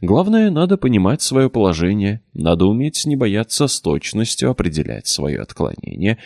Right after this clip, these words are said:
от идеального данного направления.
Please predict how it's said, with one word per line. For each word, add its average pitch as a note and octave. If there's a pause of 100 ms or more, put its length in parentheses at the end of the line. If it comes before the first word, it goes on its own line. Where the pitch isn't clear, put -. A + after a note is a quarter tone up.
(140)
от -
идеального F#2
данного F2
направления. A2+